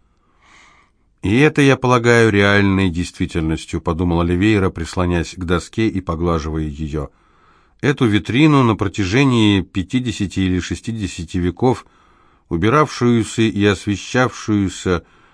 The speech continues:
бесчисленным множеством рук, воображений, компромиссов, пактов, тайных свобод.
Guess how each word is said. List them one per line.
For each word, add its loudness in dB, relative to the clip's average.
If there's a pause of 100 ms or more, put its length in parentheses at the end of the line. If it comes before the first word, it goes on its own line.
(100)
бесчисленным 0
множеством 0
рук, -2
воображений, 0
компромиссов, -4
пактов, -2
тайных -2
свобод. -4